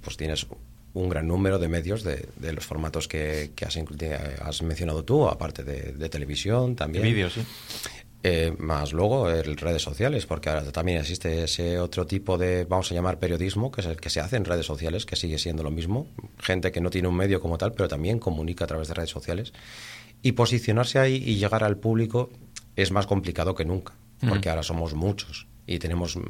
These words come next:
Speaker 1: esa facilidad de canales para, para llegar al público. Entonces, este proyecto parte de la base de hacer un estudio de cómo llegar de forma óptima a ese público, a un público concreto,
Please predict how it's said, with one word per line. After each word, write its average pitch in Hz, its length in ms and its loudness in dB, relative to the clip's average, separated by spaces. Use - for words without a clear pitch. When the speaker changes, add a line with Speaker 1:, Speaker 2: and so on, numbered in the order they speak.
Speaker 1:
esa 95 280 2
facilidad 82 540 0
de 80 100 -2
canales 82 440 -2
para, 80 280 0
para 78 160 0
llegar 76 260 -2
al 73 100 -4
público. 73 420 -6
Entonces, 92 400 4
este 90 160 0
proyecto 90 500 2
parte 95 320 6
de 95 100 6
la 92 120 6
base 92 340 4
de 95 160 4
hacer 90 240 0
un 90 500 2
estudio 98 680 2
de 92 440 2
cómo 98 420 6
llegar 90 380 2
de 87 120 2
forma 90 400 2
óptima 87 340 0
a - 20 0
ese 82 160 0
público, 80 440 0
a 73 40 0
un 76 100 -4
público 80 400 -2
concreto, 92 600 0